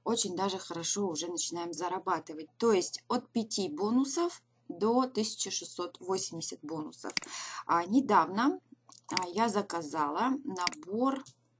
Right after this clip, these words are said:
а, м, из трех полотенец плюс халат.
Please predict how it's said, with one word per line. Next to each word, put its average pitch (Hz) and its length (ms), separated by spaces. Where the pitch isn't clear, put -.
а, - 220
м, - 480
из 208 200
трех 214 300
полотенец 233 720
плюс 226 320
халат. 196 520